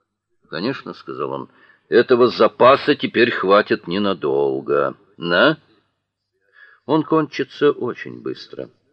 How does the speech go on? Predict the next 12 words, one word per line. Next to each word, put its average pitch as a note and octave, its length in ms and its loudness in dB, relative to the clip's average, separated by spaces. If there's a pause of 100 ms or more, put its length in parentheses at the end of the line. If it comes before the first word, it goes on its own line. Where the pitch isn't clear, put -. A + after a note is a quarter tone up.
(100)
сказала F2 480 -6
миссис C#2+ 500 -12
Ундервуд. A#2+ 440 -14 (1000)
«И G#2 120 -2
латы B2 380 4
постараются G#2 800 -4
украсть - 640 -10
его», — B1 340 -12 (360)
добавил E2+ 440 -8
Джерик. - 420 -12 (1160)
«Им A#2 280 2
придется A#2 640 2